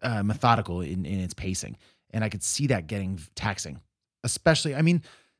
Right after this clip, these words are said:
there's, there's th-, the, when we get later into the, into the movie where he's putting on this, this ad-, adaptation of Uncle Vanya, the thing about it, and it, it's an old Chekhov play, I wanna say from, like,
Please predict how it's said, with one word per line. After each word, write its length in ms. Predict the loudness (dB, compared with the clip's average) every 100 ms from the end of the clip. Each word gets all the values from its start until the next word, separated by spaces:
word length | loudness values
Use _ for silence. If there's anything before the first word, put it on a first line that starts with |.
| _
there's, 240 | 6 6 2 -4 2
there's 440 | 4 4 -2 -6 _ _ _ _ _ _ _ _ _
th-, 140 | -20 -12
the, 420 | 4 6 6 2 -4
when 180 | 0 2
we 60 | 4
get 160 | 4
later 240 | 4 4 4
into 220 | 4 2
the, 140 | 2 0
into 120 | 0
the 60 | 2
movie 240 | 2 2
where 160 | 0 0
he's 100 | 0
putting 240 | 0 2
on 160 | 2 0
this, 220 | -4 -8 _
this 200 | -6 -6
ad-, 140 | -6 -8 -4
adaptation 460 | -4 -2 -2 0
of 60 | -2
Uncle 180 | -2 -2
Vanya, 340 | -2 0 -2 -8 _ _ _ _ _ _ _
the 80 | -6
thing 260 | -2 0 2
about 340 | 0 0 0
it, 80 | 0
and 180 | -2 -2 -4
it, 40 |
it's 140 | 2
an 40 | 4
old 220 | 4 2 -6 0
Chekhov 380 | 0 2 -2
play, 120 | -2 -2
I 60 |
wanna 180 | 0 0
say 140 | 0
from, 100 | 0
like, 200 | 0 -2